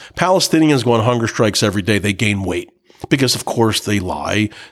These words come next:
as they do with everything else. They eat food, and they can go on three hundred day hunger strikes and never lose any weight because they eat. They eat.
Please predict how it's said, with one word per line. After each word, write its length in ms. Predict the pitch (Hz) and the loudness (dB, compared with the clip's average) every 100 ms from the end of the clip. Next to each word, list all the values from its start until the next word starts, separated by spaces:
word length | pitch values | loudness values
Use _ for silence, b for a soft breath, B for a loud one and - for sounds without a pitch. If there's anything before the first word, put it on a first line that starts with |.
| - | -6
as 160 | 104 | -4
they 80 | 113 | -4
do 160 | 98 101 | -2 -2
with 160 | 101 | -2
everything 380 | 104 95 98 95 | -2 -2 -2 -4
else. 240 | 87 127 | -4 -2
They 100 | - 143 | -2 -6
eat 220 | - 98 | -8 -10
food, 480 | - - 110 135 165 | -10 -2 2 4 2
and 160 | 104 87 B B | -2 -6 B B
they 100 | - | -2
can 140 | 117 131 | 0 2
go 160 | 147 | 2
on 100 | 151 | 2
three 240 | 147 165 160 | 0 2 2
hundred 300 | 151 147 135 | 2 0 2
day 160 | 131 | 2
hunger 280 | 127 131 123 | 2 2 0
strikes 360 | - 98 95 - | 0 0 0 0
and 80 | |
never 200 | 101 98 | 0 2
lose 220 | 98 98 92 | 0 0 0
any 160 | 98 | 0
weight 340 | 95 95 98 - b b b b _ - | 0 0 -2 -6 b b b b _ -8
because 300 | - 92 - | -6 -4 -4
they 220 | 113 98 | -4 -4
eat. 280 | - 254 - _ _ _ _ | -2 -2 -4 _ _ _ _
They 160 | - - | -4 0
eat. 220 | 247 - | -2 -2